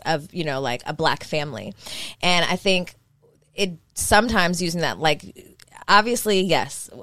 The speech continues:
I, if, if I could, if in a, in a perfect world, we would be with those people and everything would be, you know, hunky-dory, family matters. But if we are not being re-, like,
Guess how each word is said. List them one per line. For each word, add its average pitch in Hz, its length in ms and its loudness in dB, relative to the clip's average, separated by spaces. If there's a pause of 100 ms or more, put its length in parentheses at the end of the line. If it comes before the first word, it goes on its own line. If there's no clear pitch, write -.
I, 180 220 2
if, 175 160 -6 (140)
if 190 120 0
I 185 100 4
could, 190 220 -4
if 165 140 -6
in 170 160 -2
a, 156 100 -2 (100)
in 165 140 -4
a 156 40 -4
perfect - 380 2
world, 170 440 2
we 170 120 -6
would 170 160 -4
be 165 140 -4
with 170 240 -6
those 165 180 -2
people 156 380 -2
and 151 140 0
everything 160 340 -2
would 147 160 -2
be, 151 240 -2 (320)
you 202 120 0
know, 147 300 4 (380)
hunky-dory, 165 880 2
family 170 400 2
matters. 143 480 -4 (340)
But 175 440 2 (1300)
if 185 160 -2
we 220 300 0
are 247 80 6
not 180 400 2
being 180 300 0
re-, 170 100 -2
like, 156 380 0